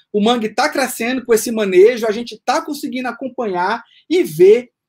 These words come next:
né, que esses animais, eles exercem aí um pa-, e essas plantas também, essas herbáceas, exercem um papel fundamental na recuperação desses ecossistemas, é, restaurados. Aqui é a foto mais recente, em dezembro de vinte.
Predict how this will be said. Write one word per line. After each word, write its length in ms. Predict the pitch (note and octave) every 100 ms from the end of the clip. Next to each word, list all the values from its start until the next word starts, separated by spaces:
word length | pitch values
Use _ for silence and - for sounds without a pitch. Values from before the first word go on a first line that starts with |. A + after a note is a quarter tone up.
| _
né, 160 | E3+ G3+
que 140 | G3+
esses 420 | A3+ A#3+ B3+ A#3+ G#3
animais, 480 | A#3+ G#3 F3+ G#3+
eles 240 | A3+ A3+ G#3
exercem 720 | C#4 F#3+ C#3+ F#3 C#4 - C4
aí 200 | G#3 A3
um 80 | A3+
pa-, 200 | A3 G#3
e 60 | A#3
essas 320 | B3+ G#3+ -
plantas 400 | D#3 F3+ A3+ D#3
também, 300 | D3 C#3+ F3+
essas 240 | E3 D#3
herbáceas, 500 | B2 B2 C#3 - E3+ _ _ -
exercem 600 | A3+ G3+ D3 G#3 A#3+ A#3
um 40 |
papel 320 | A3 F#3+ G3+
fundamental 920 | F#3+ - E4+ D#4+ D#4 A3+ G3+ F3+ B3 - _ _ -
na 80 | G3+
recuperação 800 | A3 A3 A3+ G3 F3+ - F#3+ A#3
desses 160 | A3+
ecossistemas, 880 | G#3 G3+ - - F#3+ F3+ D3+ B2 - _ _ _ -
é, 200 | D#3 D3
restaurados. 680 | G3 - F#3 D#3 F#3 G#3+
Aqui 240 | G#3 G3+ B3
é 20 |
a 80 | G#3+
foto 280 | A3 A3
mais 160 | G3+ G#3
recente, 420 | F#3+ - G#3 A#3
em 20 |
dezembro 380 | G3+ E3+ G#3 G3
de 100 | E3
vinte. 360 | C#3+ G#3 A#3